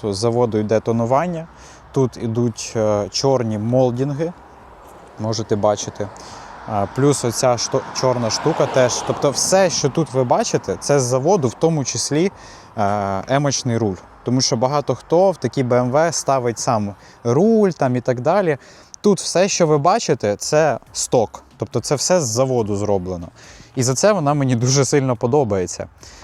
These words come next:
Так що чекаю привітання в коментарях. Ось, я вже кайфанув від цієї машинки, вона мені реально дуже сильно подобається. Тому що є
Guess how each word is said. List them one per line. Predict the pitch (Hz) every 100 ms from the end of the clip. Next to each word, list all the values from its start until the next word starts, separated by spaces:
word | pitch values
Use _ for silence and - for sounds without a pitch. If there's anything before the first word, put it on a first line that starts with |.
| -
Так | 165 -
що | - 170 160 -
чекаю | - - 175 160
привітання | 143 139 135 156 147 135
в | -
коментарях. | 139 135 131 135 131 170 - - - -
Ось, | 113 98 - - -
я | 110 151
вже | 151 135 123 -
кайфанув | - 156 - 160 147
від | 127 117
цієї | 135 127
машинки, | 123 - 160 165 135
вона | 127
мені | 127 127 127
реально | 139 131 117
дуже | 120 120
сильно | 113 135 120 113
подобається. | 110 123 160 131 104 - 98 - - - - - -
Тому | 127 135
що | - 131 120 120 113 104 -
є | 117 135 139 107